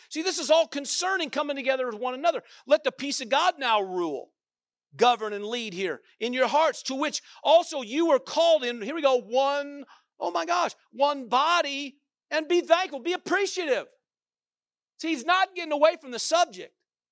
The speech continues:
But he says now, see, not only do you have the bond of perfection coming, you now have the peace of God on the scene.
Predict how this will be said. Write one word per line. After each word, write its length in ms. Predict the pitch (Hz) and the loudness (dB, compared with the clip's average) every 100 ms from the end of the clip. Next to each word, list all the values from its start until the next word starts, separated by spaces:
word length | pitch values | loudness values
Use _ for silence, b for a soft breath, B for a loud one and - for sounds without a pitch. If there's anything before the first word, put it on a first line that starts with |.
| _ _ _ _ | _ _ _ _
But 80 | 349 | -2
he 80 | 339 | 0
says 180 | 339 254 | -2 0
now, 280 | 320 370 339 | 2 4 2
see, 180 | 320 | 0
not 220 | 311 330 339 | -2 2 2
only 180 | 392 | 0
do 60 | 359 | -4
you 80 | 339 | 2
have 340 | 302 311 277 _ _ | 2 2 -4 _ _
the 120 | - 220 | -2 -2
bond 420 | 175 277 311 311 | 2 2 2 -4
of 100 | - | -4
perfection 560 | 220 214 302 339 - | -4 4 4 4 0
coming, 180 | 247 240 | -8 -8
you 120 | 359 | -8
now 220 | 381 349 302 | 0 2 2
have 180 | 285 | 0
the 80 | 233 | -4
peace 340 | - 330 359 285 | -6 -6 -6 -8
of 100 | 196 | 0
God 300 | 254 330 311 | 2 2 0
on 160 | 233 | -2
the 80 | 180 | -8
scene. 340 | - 190 143 | -12 -14 -18